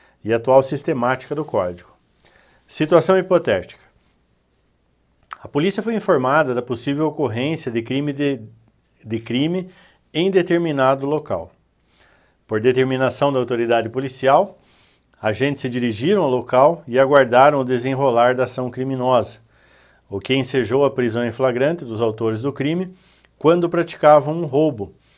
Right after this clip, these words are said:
que não chegou a ser consumado. Foi apurado ainda que se tratava de conduta oriunda de grupo organizado para a prática de crimes contra o patrimônio. Nessa situação, o flagrante foi lícito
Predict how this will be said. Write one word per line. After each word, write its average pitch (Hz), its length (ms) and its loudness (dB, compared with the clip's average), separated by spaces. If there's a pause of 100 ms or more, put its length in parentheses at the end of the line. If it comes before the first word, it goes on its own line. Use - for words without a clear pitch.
(400)
que 147 120 -4
não 175 260 0
chegou 151 420 -2
a 151 60 2
ser 139 300 0
consumado. 131 640 -6 (1700)
Foi 165 200 2
apurado 156 460 6
ainda 156 420 2
que - 140 -18
se 131 360 0
tratava 139 560 4
de 143 280 -2
conduta 139 500 -4
oriunda 131 480 -2
de 117 140 -4
grupo 147 280 -4
organizado 143 680 2
para 143 180 0
a 135 60 0
prática 127 480 0
de 127 100 -4
crimes 117 400 -6
contra 113 340 -10
o 113 40 -12
patrimônio. 110 580 -6 (1120)
Nessa 180 340 4
situação, 170 800 -2
o 147 100 -6
flagrante 143 540 0
foi 131 240 2
lícito 190 760 -4